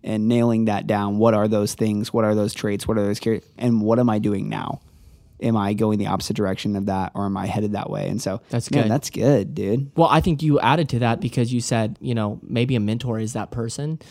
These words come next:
Speaker 2: someone that, that you really trust and that, um, you know, has lived life,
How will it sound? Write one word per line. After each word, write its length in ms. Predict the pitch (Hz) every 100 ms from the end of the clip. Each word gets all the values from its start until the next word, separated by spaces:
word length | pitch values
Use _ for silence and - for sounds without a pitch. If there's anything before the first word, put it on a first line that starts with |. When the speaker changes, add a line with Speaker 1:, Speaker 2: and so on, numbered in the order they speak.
| -
Speaker 2:
someone 420 | - 127 127 117
that, 260 | 110 107 -
that 120 | 120
you 180 | 123 123
really 200 | 117 107
trust 440 | - 120 110 -
and 120 | 113 110
that, 260 | 107 107 - - _ 196
um, 420 | 113 110 107 107 _ _ 160
you 240 | 127 131
know, 220 | 123 110
has 240 | 110 113 117
lived 320 | 120 117 117
life, 540 | 113 104 104 160 -